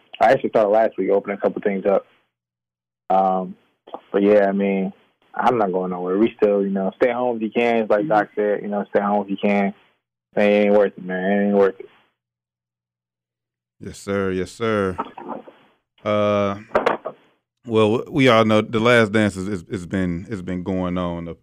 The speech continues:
Speaker 3: the past, past three, three weeks now, past three weeks now. And before we talk about, uh, episode seven and eight that aired this past week, uh, E S P N, they, they, they did a top li-, uh, a top seventy-four list. Seventy-four number is ki-, it's kinda weird.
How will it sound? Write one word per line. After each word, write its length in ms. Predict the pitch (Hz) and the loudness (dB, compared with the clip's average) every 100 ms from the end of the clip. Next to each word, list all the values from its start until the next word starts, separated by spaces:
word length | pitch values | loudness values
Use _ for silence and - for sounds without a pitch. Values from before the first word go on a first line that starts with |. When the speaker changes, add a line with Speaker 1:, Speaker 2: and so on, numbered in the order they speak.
| _ | _
Speaker 3:
the 60 | _ | _
past, 600 | - 90 85 85 _ _ _ _ _ _ _ - | -8 -6 -6 -12 _ _ _ _ _ _ _ -8
past 320 | 151 113 98 | -2 -2 -4
three, 200 | 107 101 101 - - _ | -4 -4 -6 -16 -20 _
three 140 | 117 | -6
weeks 260 | 92 90 80 | -4 -4 -6
now, 320 | 85 85 92 _ _ | -10 -10 -12 _ _
past 240 | 101 90 | -8 -8
three 120 | - 90 | -6 -8
weeks 260 | 85 82 | -6 -8
now. 380 | 87 85 82 87 | -10 -12 -12 -12
And 480 | 87 87 85 82 80 _ _ _ _ _ _ | -10 -10 -10 -12 -16 _ _ _ _ _ _
before 240 | 101 117 117 | -8 0 2
we 80 | 104 | 2
talk 220 | 113 101 | 0 -2
about, 360 | 92 90 90 | 0 0 0
uh, 140 | 92 90 | -2 -2
episode 480 | 98 92 - 98 87 | -2 -6 -6 -4 -4
seven 300 | - 98 87 | -6 -8 -8
and 80 | 87 | -6
eight 180 | 92 82 | -8 -6
that 120 | 82 | -8
aired 240 | 87 85 | -6 -8
this 100 | 78 | -10
past 420 | _ 95 85 82 87 | _ -10 -8 -8 -12
week, 240 | 85 82 | -12 -10
uh, 320 | 82 80 80 - _ _ _ - | -10 -10 -12 -16 _ _ _ -6
E 100 | 107 | -4
S 140 | 92 | -4
P 180 | - 101 | -4 -6
N, 120 | 92 | -2
they, 180 | 92 92 | 0 -2
they, 180 | - 104 | -2 -4
they 240 | 95 - | -6 -4
did 220 | 101 98 87 | 0 0 -2
a 40 | |
top 360 | - 117 95 98 | -2 0 0 0
li-, 180 | 92 | -4
uh, 200 | 95 110 - | -4 -8 -12
a 120 | - 85 | -12 -10
top 280 | - 107 | -4 -6
seventy-four 640 | - - 101 87 - 110 87 | -4 -2 -2 -4 -4 -2 -2
list. 300 | 80 85 - | -2 -6 -4
Seventy-four 440 | 104 85 98 90 | -6 -6 -4 -4
number 240 | 90 87 85 | -4 -4 -6
is 100 | 80 | -8
ki-, 100 | - | -14
it's 160 | _ | _
kinda 220 | - 90 | -8 -8
weird. 360 | 78 92 80 78 | -6 -6 -6 -12